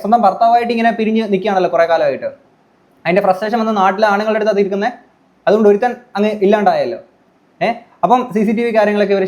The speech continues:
ഷെയർ ചെയ്തിട്ടുണ്ട് പോലീസുകാർക്ക്. And ഈ പോലീസുകാരുടെ കാര്യം പറയുമ്പോഴത്തേക്ക് ഞാൻ കഴിഞ്ഞ വീഡിയോയിലും പറഞ്ഞു, ഇതിനകത്ത്, ആ, ഒരു ആത്മഹത്യ മാത്രമാണെന്ന് വരുത്തി തീർക്കാനെ കൊണ്ട് ഇവർ ആദ്യം ശ്രമിച്ചിട്ടുണ്ടായിരുന്നു. പിന്നീട് ഇത്രയും പുഷ് കാര്യങ്ങളൊക്കെ വന്നതിൻ്റെ പേരിലാണ് ഇത്രയും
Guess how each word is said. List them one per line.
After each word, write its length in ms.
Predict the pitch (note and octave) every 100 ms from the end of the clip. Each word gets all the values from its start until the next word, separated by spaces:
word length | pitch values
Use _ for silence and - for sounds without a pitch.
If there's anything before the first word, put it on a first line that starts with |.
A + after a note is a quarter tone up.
| F#3+
ഷെയർ 140 | F3
ചെയ്തിട്ടുണ്ട് 280 | F#3+ F3+ F3+ F3
പോലീസുകാർക്ക്. 540 | E3+ E3+ F3 E3 D#3+ G3 E3+
And 120 | G3+
ഈ 20 | A3 F#3+
പോലീസുകാരുടെ 600 | F3+ G#3+ - A3+ A3 A3+ G#3
കാര്യം 220 | G#3 G#3
പറയുമ്പോഴത്തേക്ക് 420 | G3 G3 F#3+ G3
ഞാൻ 80 | G#3
കഴിഞ്ഞ 180 | F#3+ G3+
വീഡിയോയിലും 240 | G#3+ G#3 G3
പറഞ്ഞു, 160 | F3+ E3+
ഇതിനകത്ത്, 380 | E3+ F#3 F3+ G3 - _ _ C#3+
ആ, 20 | D#3 D3 C#3+ - E3
ഒരു 100 | F#3 F3+ C3 D#3
ആത്മഹത്യ 380 | E3 F#3+ G3+
മാത്രമാണെന്ന് 600 | G#3 F3+ F3+ F#3+ F3+ F#3 E3
വരുത്തി 240 | D#3 F#3+ F3
തീർക്കാനെ 360 | E3+ E3+ E3+ E3
കൊണ്ട് 140 | E3
ഇവർ 120 | D#3+ D#3+ D3+ - C#3
ആദ്യം 200 | D#3+ E3+ -
ശ്രമിച്ചിട്ടുണ്ടായിരുന്നു. 600 | D#3 D#3 E3 D#3 D#3 D#3
പിന്നീട് 200 | D#3+ F3 D#3+
ഇത്രയും 240 | G3 G#3+ F#3
പുഷ് 200 | F#3 G3
കാര്യങ്ങളൊക്കെ 360 | F#3+ F#3+ F#3 F#3
വന്നതിൻ്റെ 380 | E3+ F#3+ G3+ F#3
പേരിലാണ് 240 | F#3 F3+ D#3+
ഇത്രയും 220 | F3 F3+